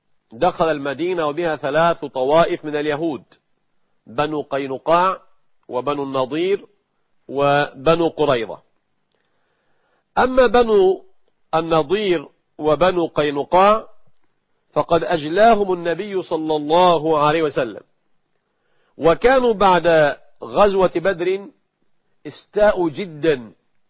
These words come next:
من انتصار المسلمين في بدر، وحزنوا لذلك النصر حزنا شديدا،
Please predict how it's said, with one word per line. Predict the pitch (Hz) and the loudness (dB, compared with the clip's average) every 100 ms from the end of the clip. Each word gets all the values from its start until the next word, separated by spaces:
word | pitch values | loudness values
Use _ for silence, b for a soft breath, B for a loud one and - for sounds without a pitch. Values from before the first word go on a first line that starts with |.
| _ _ 139 | _ _ -10
من | 156 | -4
انتصار | 151 135 156 - 196 190 | -4 -4 -8 0 2 2
المسلمين | 165 156 - 160 185 165 | -2 -6 -6 -2 0 0
في | 151 | -2
بدر، | 143 135 104 _ _ _ _ _ _ | -2 -4 -8 _ _ _ _ _ _
وحزنوا | 139 151 - 202 185 202 165 117 - _ _ _ | -8 -6 2 2 2 -2 -4 -6 -14 _ _ _
لذلك | 127 139 170 180 175 | -12 -4 -2 -2 -2
النصر | 156 147 190 165 151 | -2 0 -2 -2 -4
حزنا | 208 202 180 160 | -2 -2 -4 -4
شديدا، | 160 143 135 110 | -6 -6 -8 -10